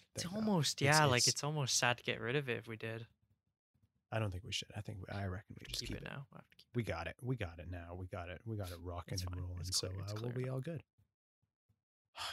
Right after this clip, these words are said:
Speaker 2: gotta three D print something cool, but I don't know what a three D print. I've got a llama
Speaker 1: More
Speaker 2: skull.
Speaker 1: skulls.
Speaker 2: More skulls. I got a llama skull that I wanna print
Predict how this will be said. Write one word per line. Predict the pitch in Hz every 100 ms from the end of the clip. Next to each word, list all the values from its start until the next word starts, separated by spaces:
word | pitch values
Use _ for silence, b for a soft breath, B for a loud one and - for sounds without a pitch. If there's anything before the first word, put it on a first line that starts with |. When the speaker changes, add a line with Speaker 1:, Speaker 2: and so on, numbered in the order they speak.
| -
Speaker 2:
gotta | 147
three | 127 123
D | 110
print | 104 117 107
something | 117 110 104
cool, | - 117
but | 104
I | 104
don't | 104
know | 104
what | 104
a | 98
three | - 98
D | 98
print. | 107 98
I've | 101
got | 127
a | 123
llama | 95 95 101 107 127
Speaker 1:
More |
Speaker 2:
skull. | 175 202 214 - - 196 202 190 147
Speaker 1:
skulls. | 120 - - B B B
Speaker 2:
More | 110 117 131
skulls. | - 117 113 107 87
I | 95
got | 104
a | 107
llama | 98 101 101 101
skull | - - 90
that | 90
I | 87
wanna | 87 85
print | 85 92